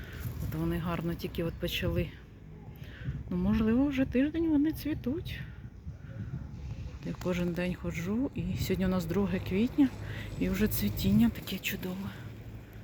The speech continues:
Такі гарні квіти розпустилися, сьогодні сонячна погода. І така от краса.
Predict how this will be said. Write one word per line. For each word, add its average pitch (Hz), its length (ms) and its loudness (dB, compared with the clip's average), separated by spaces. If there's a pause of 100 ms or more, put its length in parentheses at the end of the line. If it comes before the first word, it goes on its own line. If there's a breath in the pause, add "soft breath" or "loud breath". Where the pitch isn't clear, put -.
(600)
Такі - 400 -8
гарні 165 340 -4
квіти 190 440 -4
розпустилися, 185 800 -4 (100)
сьогодні 170 320 -6
сонячна 175 440 -4
погода. 175 540 -2 (1040)
І 185 180 -4
така - 180 -4
от 180 180 0
краса. - 360 -4